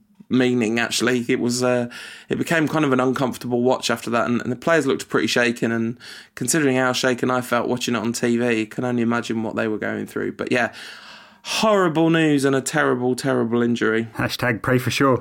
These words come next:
Speaker 1: Uh, yeah, it was, it was,
Speaker 2: No,
Speaker 1: it was
Speaker 2: no.
Speaker 1: rough though, right? It was really
Speaker 2: No, it was. I, I'm, uh, I'm being facetious. Um, I, I don't think the reaction was over the top generally. I mean, it was just, it was just, uh,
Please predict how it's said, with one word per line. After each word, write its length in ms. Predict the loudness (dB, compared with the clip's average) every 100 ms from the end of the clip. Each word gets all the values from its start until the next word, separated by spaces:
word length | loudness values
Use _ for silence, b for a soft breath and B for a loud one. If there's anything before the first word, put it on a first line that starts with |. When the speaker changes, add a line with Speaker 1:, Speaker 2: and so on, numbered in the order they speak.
| 2
Speaker 1:
Uh, 140 | 2 2
yeah, 160 | 2
it 40 | 2
was, 200 | 0 2
it 180 | 4
was, 160 | 4 4
Speaker 2:
No, 80 | 2
Speaker 1:
it 100 | 2
was 140 | 2
Speaker 2:
no. 60 | 2
Speaker 1:
rough 160 | 0
though, 160 | 2 2
right? 260 | 2 2 2
It 80 |
was 180 | 0 -2
really 680 | 0 0 2 2 2 -2 -4 B B
Speaker 2:
No, 180 | 4 6
it 80 | 8
was. 240 | 6 6
I, 280 | 4 4 4
I'm, 200 | 6 6
uh, 60 | 6
I'm 320 | 4 4 4
being 160 | 2 0
facetious. 680 | -4 -2 -2 -2 -6 -8 -6
Um, 480 | -2 0 0 0 -4
I, 220 | -4 -2 0
I 80 |
don't 160 | 0 2
think 180 | 2 0
the 80 | 0
reaction 440 | -4 -6 -4 -2
was 120 | 0
over 180 | 0 0
the 80 | -2
top 220 | -2 0
generally. 420 | 2 4 4 6
I 60 | 6
mean, 100 | 6
it 80 | 4
was 80 |
just, 240 | 4 0 0 -6
it 60 | -4
was 160 | -2 0
just, 280 | -2 -2
uh, 200 | -4 -4